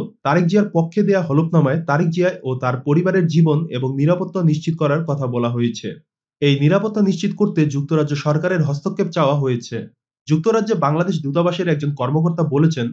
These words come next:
বড়দিন এবং নববর্ষের ছুটির পরপরই হলফনামার আনুষ্ঠানিক জবাব দেওয়া হবে। ওই কর্মকর্তা বলেছেন,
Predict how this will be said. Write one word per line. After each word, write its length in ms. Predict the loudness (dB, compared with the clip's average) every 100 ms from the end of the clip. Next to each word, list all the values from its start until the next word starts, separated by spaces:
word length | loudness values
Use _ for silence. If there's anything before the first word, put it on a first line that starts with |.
| -4 2
বড়দিন 360 | 2 2 0
এবং 280 | 0 2 2
নববর্ষের 520 | 2 2 2 0 -2
ছুটির 300 | -2 0 0
পরপরই 560 | 2 0 2 -2 -2 0
হলফনামার 440 | 2 2 4 2 0
আনুষ্ঠানিক 440 | 0 -2 0 -2 0
জবাব 260 | 0 -2 -2
দেওয়া 160 | -4
হবে। 280 | -2 -4 -8 -10 _ _ _ -2
ওই 140 | 2 4
কর্মকর্তা 560 | 4 2 2 0 0
বলেছেন, 440 | 2 2 2 0